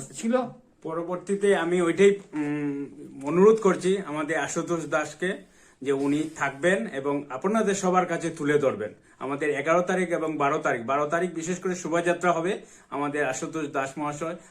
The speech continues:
Speaker 2: আমাদের সঙ্গে পদযাত্রায় সামিল হবেন এবং শহরবাসী তথা হাইলাকান্দি জেলাবাসী,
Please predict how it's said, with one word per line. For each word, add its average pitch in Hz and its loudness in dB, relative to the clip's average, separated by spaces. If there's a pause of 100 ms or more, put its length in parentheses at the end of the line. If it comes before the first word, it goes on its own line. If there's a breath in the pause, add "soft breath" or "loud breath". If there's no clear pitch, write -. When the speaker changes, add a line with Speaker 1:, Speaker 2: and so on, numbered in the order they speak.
Speaker 2:
আমাদের 139 -4
সঙ্গে 147 -2
পদযাত্রায় 143 -2
সামিল 147 -4
হবেন 190 -2 (300 loud breath)
এবং 127 -6 (220)
শহরবাসী 185 2 (260 loud breath)
তথা 147 -2
হাইলাকান্দি 175 0
জেলাবাসী, 170 0